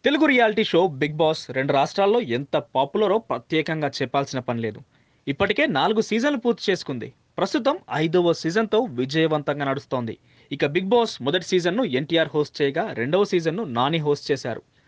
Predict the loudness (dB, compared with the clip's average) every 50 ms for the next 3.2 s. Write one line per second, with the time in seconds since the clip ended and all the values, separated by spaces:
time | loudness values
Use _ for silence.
0 | _ _ _ 0 2 4 4 4 4 2 4 4 2 2 0 -2 -2 -2 -2 -2
1 | -2 -6 -8 -10 -10 -10 -6 -4 -2 -2 -2 -2 0 -2 0 0 0 0 0 -2
2 | -4 -4 -2 -2 -4 -4 -6 -8 -8 -8 -10 -12 -12 _ _ _ _ -14 -8 -2
3 | -2 -2 -2 -2